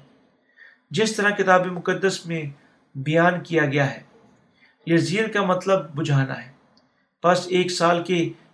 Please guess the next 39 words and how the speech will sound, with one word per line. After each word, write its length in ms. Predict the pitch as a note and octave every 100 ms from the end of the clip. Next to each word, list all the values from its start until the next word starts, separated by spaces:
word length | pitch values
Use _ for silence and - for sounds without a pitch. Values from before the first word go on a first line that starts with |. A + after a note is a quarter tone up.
| _
گناہوں 320 | E3+ E3 F3+ F#3+
کا 120 | E3+
ساتویں 460 | E3 E3+ F3 F#3+
مہینے 280 | F3 D#3+ E3+
کی 140 | E3+ D#3+
دسویں 420 | D#3+ D#3+ F3+ -
تاریخ 240 | E3 F3 F3+
پر 100 | C#3+ C3+ _ _ _ _ -
فدیہ 380 | F#3 - E3+ F3
دیا 180 | D3 D3+
جاتا 320 | C#3 B2+ B2+
تھا۔ 220 | A#2+ B2+ - _ _ _ _ _ - - _
احبار 280 | E3 E3+ G3 G3+
کی 100 | G3+
کتاب 420 | G3+ - F#3 F#3
سولہ 240 | F3+ F#3
باب 420 | F#3+ F3 E3+ E3+ E3
انتیس 400 | D#3 - F#3 -
سے 100 | E3
تیس 280 | F3 E3+
آیت 160 | E3 E3 E3
میں 80 | D#3+
یوں 160 | E3+
لکھا 300 | E3 D3+ D3
ہوا 240 | C#3 C3 -
ہے، 80 | - _ _ _ - - _
"اور 120 | - F#3
تمہارے 400 | G3+ F#3 F#3+ G3+
لیے 260 | G#3 G#3
ایک 260 | G3 F#3 D3
دائمی 300 | E3+ F3+ F#3+
قانون 440 | F3+ E3+ E3 D#3+
ہے 40 | A#2+ - _ _ _ -
کہ 80 | E3+
ساتویں 440 | F3+ F#3 F#3 G3+
مہینے 260 | F3+ F3+ F#3+
کی 120 | F#3
دسویں 420 | E3+ F3 F#3 F#3
تاریخ 280 | E3+ D#3+